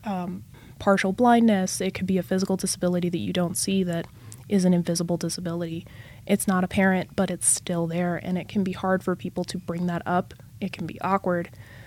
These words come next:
So rather than making judgments or being critical towards what people can and cannot do, I encourage everyone to practice patience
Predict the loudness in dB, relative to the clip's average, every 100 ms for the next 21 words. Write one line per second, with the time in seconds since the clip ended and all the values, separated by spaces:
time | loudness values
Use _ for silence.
0 | -20 -10 0 2 4 2 2 2 2 0
1 | -2 -4 2 4 4 2 0 0 -2 -2
2 | -2 -2 0 0 0 0 0 0 -2 -4
3 | -6 -6 -4 2 4 4 2 2 2 0
4 | -6 -4 -2 -2 -6 -20 -20 -20 -20 -20
5 | -20 -16 -6 0 0 4 4 4 2 2
6 | 2 2 0 -2 -12 -6 -2 -2 -2 -4
7 | 0 0 0 -6 -8 -10